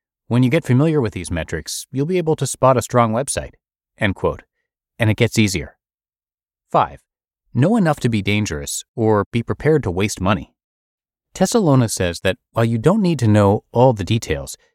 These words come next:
you do need to be able to evaluate whether the people you hire to help you are doing a good job.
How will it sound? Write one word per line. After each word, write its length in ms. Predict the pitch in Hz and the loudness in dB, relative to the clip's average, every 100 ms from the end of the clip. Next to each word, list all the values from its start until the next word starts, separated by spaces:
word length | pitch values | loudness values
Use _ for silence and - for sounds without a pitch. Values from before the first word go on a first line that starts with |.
| _ _ | _ _
you 100 | 139 | -2
do 260 | 123 - 285 | 0 2 2
need 200 | 262 180 | 2 0
to 80 | |
be 160 | 135 131 | 0 0
able 160 | 120 113 | 0 -2
to 180 | 113 | 0
evaluate 600 | 104 90 110 120 107 101 95 | 0 2 2 2 0 -2 -2
whether 260 | 101 104 | -2 -2
the 100 | 90 | -4
people 320 | - 123 113 | -4 -4 -2
you 160 | 101 92 | -2 -2
hire 360 | - 113 101 92 | -4 -4 -2 -4
to 100 | 82 | -6
help 320 | - 135 - | 0 0 0
you 220 | 82 85 | -4 0
are 160 | 92 90 | 0 0
doing 280 | 98 95 | -2 -2
a 60 | 90 | -4
good 220 | 85 80 | -6 -8
job. 340 | 110 131 73 | -2 0 -2